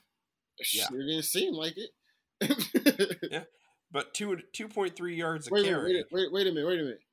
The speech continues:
Speaker 2: How m-, how many of those was a quarterback getting sacked or, or run,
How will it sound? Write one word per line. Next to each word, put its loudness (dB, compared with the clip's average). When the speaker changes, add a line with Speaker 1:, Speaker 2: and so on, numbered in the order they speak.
Speaker 2:
How 0
m-, -6
how -2
many 2
of 4
those 0
was -4
a -4
quarterback -2
getting -4
sacked -2
or, -6
or -4
run, -2